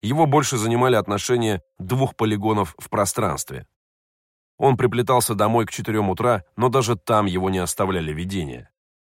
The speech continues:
Как-то ночью он сидел на краю кровати и разглядывал закодированные сообщения, ползущие по его руке. В них было указано, как должна двигаться кисть и как сжиматься и разжиматься кулак.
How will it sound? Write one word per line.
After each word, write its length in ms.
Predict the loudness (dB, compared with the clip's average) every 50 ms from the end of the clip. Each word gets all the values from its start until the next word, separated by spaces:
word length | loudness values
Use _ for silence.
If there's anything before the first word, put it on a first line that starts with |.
| _ _ _ _ _ _ _ _ -4
Как-то 280 | -2 -2 0 0 2 4
ночью 340 | 4 4 4 2 0 -2
он 80 | -2 -2
сидел 300 | -2 -4 -2 -2 -2 0
на 120 | 0 -2
краю 260 | -2 -2 -2 -2 -2 -2
кровати 560 | -2 -2 0 2 2 0 0 -2 -6 -8 -10 _ _ -2
и 80 | 0
разглядывал 600 | 2 2 2 0 0 0 0 2 2 2 0 0
закодированные 720 | -2 -4 -4 -2 -4 -4 -2 -2 -2 0 0 0 -2 -2 -2
сообщения, 600 | -2 -2 -2 -2 -2 -4 -4 -4 -4 -4 -6 -6
ползущие 600 | -4 -4 -4 -4 -4 -6 -6 -6 -8 -8 -8 -8
по 120 | -6 -4
его 220 | -4 -4 -4 -4
руке. 360 | -4 -6 -6 -8 -10 -12 -12 -14 _ _ _ _ _ _ _ _ _ -10
В 120 | -8 -4
них 180 | -2 -2 -2 -2
было 200 | -2 -2 0 0
указано, 520 | 0 0 0 0 0 0 0 0 -2 -2
как 220 | -2 -4 -4 -4 0
должна 320 | 0 0 0 0 -2 -2
двигаться 420 | -2 -2 -4 -4 -4 -6 -6 -8 -8
кисть 360 | -6 -6 -6 -6 -6 -8 _ _ -10
и 120 | -8 -8 -4
как 260 | 0 0 -2 -2 -2 -6
сжиматься 640 | -6 -4 -2 -2 0 0 2 0 0 -2 -2 -4
и 60 | -4 -2
разжиматься 640 | -2 -2 -2 -2 -2 0 0 -2 -2 -4 -6 -8
кулак. 460 | -6 -6 -4 -2 -2 -4 -6 _ _